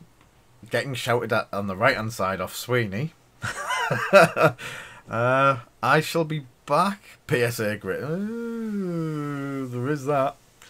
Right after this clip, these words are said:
Um, I will be back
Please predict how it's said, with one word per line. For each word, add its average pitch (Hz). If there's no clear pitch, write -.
Um, 139
I 131
will 139
be 131
back 135